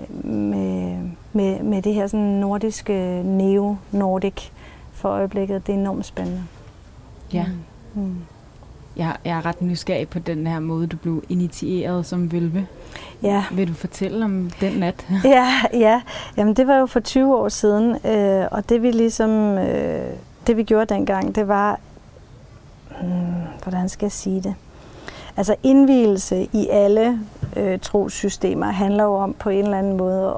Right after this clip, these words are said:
Speaker 1: at, at overskride en grænse og blive konfronteret med noget, og så lære at mestre det.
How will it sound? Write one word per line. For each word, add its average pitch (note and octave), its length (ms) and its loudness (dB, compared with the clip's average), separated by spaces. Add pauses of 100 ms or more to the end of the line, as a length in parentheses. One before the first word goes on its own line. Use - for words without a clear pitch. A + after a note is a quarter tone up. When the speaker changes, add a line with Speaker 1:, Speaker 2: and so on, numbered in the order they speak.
Speaker 1:
at, F#3+ 220 0 (1200)
at - 80 0
overskride G#3+ 540 0
en F#3+ 80 -2
grænse G3 420 -4
og G#3 80 -2
blive G3+ 120 0
konfronteret G3 800 -4 (100)
med F#3+ 80 0
noget, F#3+ 420 0
og F#3+ 120 -6
så G3 120 -4
lære F#3+ 460 -2
at G3+ 60 0
mestre F#3 420 -2
det. - 160 -8